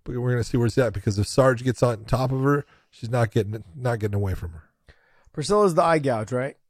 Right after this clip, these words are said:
Speaker 1: Yep.
Speaker 2: Yeah. I'm still a
Speaker 1: She
Speaker 2: little
Speaker 1: better not.
Speaker 2: salty
Speaker 1: She
Speaker 2: about
Speaker 1: better not
Speaker 2: this.
Speaker 1: eye gouge Sarge. Sarge will bite her.
Speaker 2: I'm still a little salty over that. <laughs> Uh, that's gonna wrap up our U F C talk. And, uh, what else you got for us, Dave? Is that everything?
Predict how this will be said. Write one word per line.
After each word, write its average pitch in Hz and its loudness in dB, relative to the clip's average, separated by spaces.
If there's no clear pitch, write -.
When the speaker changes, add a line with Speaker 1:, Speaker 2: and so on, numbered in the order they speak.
Speaker 1:
Yep. 131 6
Speaker 2:
Yeah. - -18
I'm 110 -20
still 120 -10
a - -6
Speaker 1:
She 107 -6
Speaker 2:
little 110 -2
Speaker 1:
better 143 6
not. 135 4
Speaker 2:
salty 107 -6
Speaker 1:
She 95 -8
Speaker 2:
about - -14
Speaker 1:
better 143 4
not 131 2
Speaker 2:
this. 110 -4
Speaker 1:
eye 127 0
gouge 117 0
Sarge. 110 -2
Sarge 117 0
will 113 2
bite 110 -4
her. 107 -4
Speaker 2:
I'm 107 -14
still - -4
a - 2
little 107 -4
salty 107 -10
over 98 -10
that. - -10
<laughs> - -16
Uh, 160 10
that's 180 8
gonna 202 2
wrap 196 8
up 185 0
our 190 6
U 196 6
F 185 2
C 196 -4
talk. 180 4
And, 170 0
uh, 165 6
what 165 4
else 240 0
you 170 0
got 170 6
for 139 0
us, 113 -6
Dave? 139 0
Is 139 -2
that 147 4
everything? 190 2